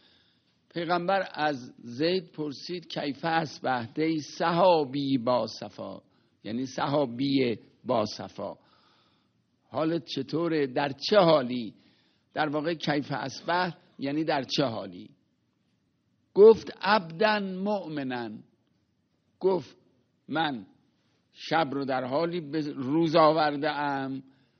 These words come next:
در این حالم که یک بندهٔ مؤمنی هستم.» گفت: «عبداً مؤمناً.» باز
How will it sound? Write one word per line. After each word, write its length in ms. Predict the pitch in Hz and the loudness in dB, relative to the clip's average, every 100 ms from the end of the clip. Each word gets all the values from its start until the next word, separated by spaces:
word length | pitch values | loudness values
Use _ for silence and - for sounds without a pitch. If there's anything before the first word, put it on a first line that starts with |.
| _ _ - | _ _ 2
در 120 | 143 | 2
این 240 | 180 190 | 4 2
حالم 540 | 170 143 135 127 117 117 | 4 4 2 -2 -4 -8
که 160 | - | -6
یک 320 | 147 165 151 131 117 117 123 | -2 -2 -2 -8 -14 -8 2
بندهٔ 800 | 135 131 135 135 160 196 190 | 2 4 2 2 2 2 2
مؤمنی 640 | 180 160 151 135 156 156 123 | 2 2 2 2 2 4 2
هستم.» 560 | 98 98 - - 90 - _ _ _ _ _ _ _ _ _ _ | -2 -8 -8 -14 -14 -16 _ _ _ _ _ _ _ _ _ _
گفت: 360 | - 151 156 - | 2 2 2 -6
«عبداً 440 | - 135 127 143 143 | -2 -2 -2 -2 0
مؤمناً.» 800 | 135 127 143 139 113 98 92 80 - _ _ - | -2 -2 -4 -4 -6 -6 -8 -14 -18 _ _ -14
باز 580 | 123 143 165 170 170 | -2 0 4 2 2